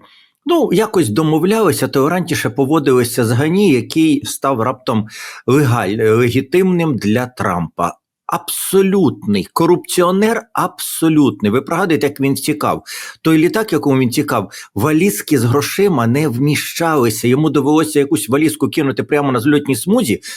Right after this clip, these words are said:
валізку, заповнену доларами. Тому що він стільки накрав, що воно не вмістилося в літак. От щоб ви собі просто уявили,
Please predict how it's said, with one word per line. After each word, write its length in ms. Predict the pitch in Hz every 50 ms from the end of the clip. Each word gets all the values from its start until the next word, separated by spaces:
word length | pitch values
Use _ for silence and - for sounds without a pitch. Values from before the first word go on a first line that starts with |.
| - - -
валізку, 480 | 127 135 156 185 202 202 - - 127
заповнену 640 | 113 135 135 - - 170 151 139 131 123 123 123 127
доларами. 560 | 117 - 143 117 104 104 98 92 90 98 92 - - - - - - _ _ -
Тому 200 | 165 165 185 202
що 180 | - - - 190
він 160 | 175 202 190
стільки 600 | - - - - - 208 180 127 - - - 113
накрав, 640 | 113 127 156 - - - - - 175 208 254 262 - - _ - - - - _
що 160 | - - 151
воно 260 | 135 170 180 202 226
не 140 | 214 185 170
вмістилося 640 | 151 147 139 - - - 190 185 180 151 - - 151
в 80 | 123 120
літак. 640 | 120 127 139 143 - - 85 - _ - - - _ _ _ _ _ -
От 100 | 123 113
щоб 180 | - - 175 160
ви 100 | 233 220
собі 240 | - - 156 151
просто 320 | 151 202 170 - - - 151
уявили, 760 | - - 147 139 151 165 165 156 196 214 214 180 143 113